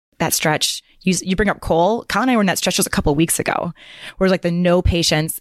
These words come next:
the zero time, like, not enough space for each other. And yeah, it can feel shameful. You can feel like you're the only ones in it. Luckily, we have these conversations often. So we just know that, okay,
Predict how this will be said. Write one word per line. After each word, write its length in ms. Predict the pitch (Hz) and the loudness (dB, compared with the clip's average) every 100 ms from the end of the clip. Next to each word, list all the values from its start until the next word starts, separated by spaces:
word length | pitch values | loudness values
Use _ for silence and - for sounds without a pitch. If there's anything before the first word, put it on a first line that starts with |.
| _ | _
the 160 | 160 175 | -2 0
zero 500 | 165 165 185 190 190 | 0 2 2 2 2
time, 540 | 190 175 160 156 160 156 - - - - | 0 -2 0 0 -2 -8 -16 -20 -12 -6
like, 180 | 180 - | -6 -2
not 340 | 180 180 180 | 0 2 2
enough 160 | 190 175 | 0 0
space 340 | - 170 165 | 0 0 0
for 140 | - 156 | 2 2
each 180 | 160 | 2
other. 400 | 156 156 - 170 - | 0 0 -2 -4 -2
And 680 | 175 165 165 160 160 - - _ _ - | 0 2 2 2 2 0 -6 _ _ -4
yeah, 180 | 185 180 | -2 0
it 60 | |
can 160 | - 165 | 0 0
feel 120 | 156 | 0
shameful. 420 | - 131 - 160 165 - | 0 0 -2 -4 -6 -12
You 80 | - | -4
can 120 | 175 | -2
feel 140 | 160 175 | 0 0
like 140 | 170 | 0
you're 220 | 175 170 | 0 2
the 140 | 160 165 | 2 2
only 120 | 165 | 4
ones 200 | 165 165 | 2 2
in 100 | 170 | 2
it. 260 | 147 - | 0 0
Luckily, 360 | 190 170 190 175 | 0 2 2 2
we 120 | 170 | 4
have 120 | 170 | 2
these 100 | 165 | 2
conversations 800 | 170 165 165 160 165 170 175 165 - | 2 2 2 2 0 0 0 -2 -2
often. 420 | 170 175 160 151 180 | -2 0 0 2 2
So 120 | 160 | 2
we 100 | 165 | 2
just 180 | 170 180 | 2 2
know 300 | 165 156 160 | 2 4 2
that, 340 | 151 160 - | 0 -4 -2
okay, 280 | 185 165 | -2 -4